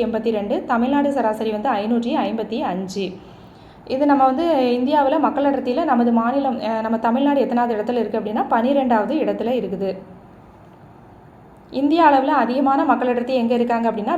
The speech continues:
பீகார்ல இருக்காங்க. ஆயிரத்-, ஆயிரத்தி நூத்தி ஆறு பேர் இருக்கிறாங்க. அடுத்து பார்த்தோம் அப்படின்னா குறைவான மக்கள் அடர்த்தி வந்து அருணாச்சல பிரதேசத்துல இருக்கிறாங்க. ஒரு சதுர கிலோமீட்டர்லயே பதினேழு பேர் தான் இருக்கிறாங்க.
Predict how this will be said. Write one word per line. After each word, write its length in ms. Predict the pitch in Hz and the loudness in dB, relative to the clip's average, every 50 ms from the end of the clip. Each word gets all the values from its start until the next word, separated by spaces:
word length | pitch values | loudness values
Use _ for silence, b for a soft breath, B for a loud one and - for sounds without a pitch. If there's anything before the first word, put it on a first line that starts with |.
| - | -2
பீகார்ல 440 | 226 240 254 269 285 285 269 262 247 | 0 -2 -2 0 0 0 0 0 0
இருக்காங்க. 360 | 226 214 - 214 202 196 196 | -2 -2 -2 -2 -2 0 0
ஆயிரத்-, 460 | 196 196 202 220 240 240 240 240 - | 2 2 2 2 0 -2 -2 -4 -4
ஆயிரத்தி 520 | - 196 208 226 240 262 277 269 269 269 277 | -4 -2 0 2 2 2 0 0 -2 -2 -2
நூத்தி 300 | 254 240 240 240 247 233 | -2 -2 0 0 0 0
ஆறு 140 | 226 220 214 | 0 0 0
பேர் 260 | 233 240 254 240 208 | 0 0 0 -2 -4
இருக்கிறாங்க. 400 | 196 202 208 202 190 190 - - B B B B B B - | -4 -4 -4 -2 -2 -4 -6 -8 B B B B B B -4
அடுத்து 260 | 226 233 262 302 311 | -2 -2 0 0 2
பார்த்தோம் 320 | - 277 269 269 254 233 | 2 2 2 2 0 0
அப்படின்னா 420 | 240 233 233 240 302 - 190 - - | 0 0 0 0 0 0 -2 -2 -2
குறைவான 420 | 269 247 262 277 294 294 302 311 | 0 0 2 2 2 0 0 0
மக்கள் 220 | 277 240 240 247 | 0 0 0 0
அடர்த்தி 240 | 240 233 233 220 240 | 0 0 0 -2 -2
வந்து 200 | 226 214 220 330 | -2 0 2 2
அருணாச்சல 460 | 294 233 220 233 262 294 294 311 285 262 | 2 2 2 2 0 0 0 -2 -2 -2
பிரதேசத்துல 420 | 233 220 208 208 208 208 226 214 202 | -2 -2 -2 -4 -4 -4 -6 -6 -6
இருக்கிறாங்க. 520 | 196 - 208 208 202 202 247 349 415 359 | -4 -4 -4 -4 -2 -2 -2 0 0 0
ஒரு 140 | 269 233 233 | 0 0 0
சதுர 280 | - 233 220 233 240 | 0 0 0 0 0
கிலோமீட்டர்லயே 520 | 277 262 269 262 247 240 240 - 240 311 - | 0 0 0 0 0 -2 -2 -4 -4 -2 0
பதினேழு 400 | 240 214 202 240 247 254 247 240 | 0 2 2 2 0 0 0 0
பேர் 180 | 240 220 208 | 0 -2 -2
தான் 120 | 202 226 214 | -2 -4 -4
இருக்கிறாங்க. 380 | 202 196 190 190 190 190 196 | -4 -6 -8 -10 -10 -10 -12